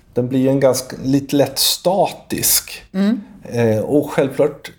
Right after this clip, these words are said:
Speaker 1: i arbetet enkel, men, men blir den sann? Det, det är ju någon, ofta jag kan känna när man får målgruppsbeskrivningar och tittar på kanske målgruppsbeskrivningar vi har gjort
Speaker 2: Mm.
Speaker 1: förr,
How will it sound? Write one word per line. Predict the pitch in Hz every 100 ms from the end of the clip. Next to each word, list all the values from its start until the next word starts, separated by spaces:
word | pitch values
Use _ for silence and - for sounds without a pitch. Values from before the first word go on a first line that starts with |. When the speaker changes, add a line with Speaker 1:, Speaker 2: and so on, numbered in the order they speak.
| _ _ _ _ _ _ _ _ _ _ _ _ - -
Speaker 1:
i | 147
arbetet | 143 165 156 127 131 208 196 - - -
enkel, | 113 104 101 - 92 98
men, | 131 120
men | 131 127 120 113 -
blir | 117 131
den | 113 120
sann? | - - - - 101 117 113
Det, | 143 131 -
det | 139
är | 143
ju | 151 143
någon, | 127 113 104 92 85
ofta | 139 131 - 151
jag | 147 123 120 -
kan | 131 117
känna | 104 117 110 110 - - - _ _ _
när | 120 120
man | 120
får | - 190 147
målgruppsbeskrivningar | 120 110 98 98 - 101 - 98 85 95 - -
och | 110 -
tittar | 113 110 107
på | -
kanske | 117 110 117
målgruppsbeskrivningar | 113 107 113 - - 113 - - 120 120
vi | 110 135 208
har | 143
gjort | 107 101 107 - - _ -
Speaker 2:
Mm. | 175 165 165
Speaker 1:
förr, | - 165 120